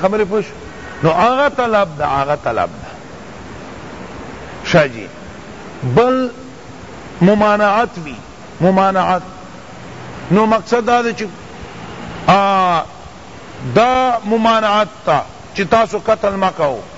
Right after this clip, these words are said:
دا ممانعت تا. او یو مقصد دا ده چې اسې معمولی شي نه چې وي،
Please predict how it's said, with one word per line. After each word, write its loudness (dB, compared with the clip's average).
دا 6
ممانعت 2
تا. -4
او 6
یو 2
مقصد 0
دا 4
ده 0
چې -2
اسې 2
معمولی 2
شي 2
نه 4
چې -4
وي، 2